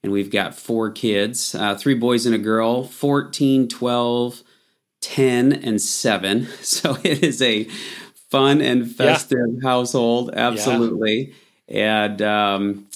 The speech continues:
Speaker 1: yeah, and I, I get the, the privilege of, uh, leading an organization called Walking the Text. And I know you know about Walking the Text, but for those in the audience that may not, we are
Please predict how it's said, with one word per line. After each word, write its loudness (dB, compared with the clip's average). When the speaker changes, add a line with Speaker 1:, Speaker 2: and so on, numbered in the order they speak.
Speaker 1:
yeah, 2
and 2
I, 0
I 2
get -2
the, 2
the -2
privilege 0
of, -2
uh, -6
leading 2
an 2
organization 0
called -4
Walking -4
the -10
Text. -10
And -2
I 0
know 0
you -2
know -2
about -4
Walking -4
the -6
Text, -8
but -12
for -4
those 2
in 4
the 4
audience 0
that -2
may 2
not, 0
we 2
are -2